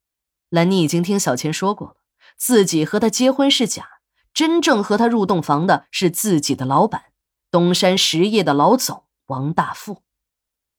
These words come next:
兰妮毕业于一所可以造就明星的工厂，那是一所有名的艺术院校。她早就知道这个王总是赫赫有名的艺园村的支书，还到他们学校去做过报告。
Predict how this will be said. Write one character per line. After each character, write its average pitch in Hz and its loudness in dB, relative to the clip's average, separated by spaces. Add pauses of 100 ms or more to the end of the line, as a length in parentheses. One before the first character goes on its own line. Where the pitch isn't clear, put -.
(280)
兰 254 4
妮 294 6
毕 285 4
业 196 4
于 190 0
一 214 0
所 139 0
可 - -6
以 208 0
造 190 4
就 175 0
明 151 -2
星 262 -2
的 185 -6
工 143 -6
厂， - -10 (600)
那 185 4
是 190 0
一 190 2
所 180 2
有 143 0
名 151 0
的 240 0
艺 247 2
术 139 -2
院 123 -8
校。 - -10 (600)
她 175 0
早 - -4
就 180 0
知 170 0
道 151 2
这 151 -2
个 143 -2
王 131 -6
总 - -10 (220)
是 311 0
赫 262 2
赫 202 0
有 160 4
名 180 2
的 262 2
艺 247 -2
园 175 2
村 247 -2
的 208 0
支 202 -4
书， 240 -6 (380)
还 302 4
到 330 6
他 294 0
们 285 2
学 226 0
校 247 4
去 220 -4
做 190 -2
过 160 -4
报 180 2
告。 - -4